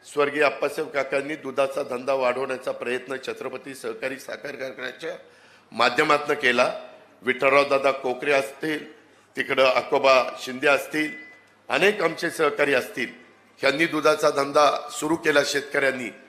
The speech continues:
आणि त्याच्यातून मग स्वर्गीय व्ही डी अण्णा जगताप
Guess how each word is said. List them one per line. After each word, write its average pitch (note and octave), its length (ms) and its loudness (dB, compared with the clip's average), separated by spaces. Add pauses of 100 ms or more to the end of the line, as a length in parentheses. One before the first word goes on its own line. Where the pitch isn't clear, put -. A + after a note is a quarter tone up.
(320)
आणि D3+ 240 2 (140)
त्याच्यातून D#3 640 2 (500)
मग D#3 340 4 (720)
स्वर्गीय D3+ 400 2
व्ही C3+ 180 0
डी D#3 140 4
अण्णा D#3 300 2
जगताप C#3 600 4